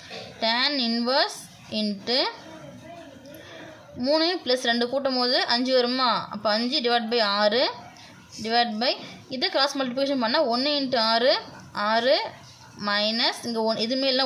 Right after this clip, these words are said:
ஒண்ணுக்கு தான் அர்த்தம். ஒண்ணு into ஒண்ணு, ஒண்ணு divide by ஒண்ணு into ஆறு, ஆறு. ஓகேவா?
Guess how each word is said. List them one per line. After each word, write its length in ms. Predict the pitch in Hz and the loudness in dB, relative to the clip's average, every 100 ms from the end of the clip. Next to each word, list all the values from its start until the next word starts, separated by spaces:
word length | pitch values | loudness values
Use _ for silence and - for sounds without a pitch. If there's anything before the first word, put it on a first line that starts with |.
| 233 | 0
ஒண்ணுக்கு 260 | 247 254 | 0 0
தான் 100 | 247 | 0
அர்த்தம். 300 | 208 226 311 254 | 0 0 2 2
ஒண்ணு 160 | 240 262 | 0 -2
into 160 | 254 240 220 | -2 0 0
ஒண்ணு, 220 | 220 254 440 - - - - - - 240 226 | 0 -2 -4 -8 -20 -20 -18 -18 -16 -6 -4
ஒண்ணு 280 | 233 254 330 466 - - - - - - | -2 -2 -2 -4 -10 -18 -16 -16 -16 -10
divide 260 | 226 247 240 233 | -2 0 0 2
by 100 | 330 269 | 4 4
ஒண்ணு 160 | 247 277 269 | 2 0 -2
into 160 | 247 214 220 | 0 2 2
ஆறு, 220 | 233 277 349 - 208 202 | 4 2 0 -4 -2 0
ஆறு. 280 | 202 202 208 190 185 - - - - - - - - - - - - - 127 123 - - - - - | 2 2 2 2 -2 -10 -20 -20 -20 -20 -20 -20 -20 -20 -20 -20 -20 -20 -18 -18 -20 -20 -18 -18 -12
ஓகேவா? 320 | - 262 254 | -4 0 0